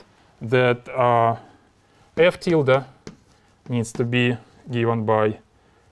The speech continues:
C, T, plus D. So here I just multiply R times R matrices. And T is operator valued, so it has a Hodge star included in it. Okay,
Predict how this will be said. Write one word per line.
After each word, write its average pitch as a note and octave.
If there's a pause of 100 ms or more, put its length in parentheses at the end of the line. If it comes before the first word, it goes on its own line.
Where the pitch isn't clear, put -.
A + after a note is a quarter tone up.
(320)
C, F3+ (600)
T, B2 (760)
plus A2+
D. G#3 (1300)
So A2+
here D3
I C3+
just B2+
multiply C3 (760)
R A#2+
times A#2
R A2 (100)
matrices. D#3 (1400)
And A2
T C#3+
is A#2
operator A#2
valued, G3+
so B2+
it A#2
has A2
a G#2+
Hodge E3+
star A#2
included A2+
in D3
it. G3+ (1000)
Okay, G#3+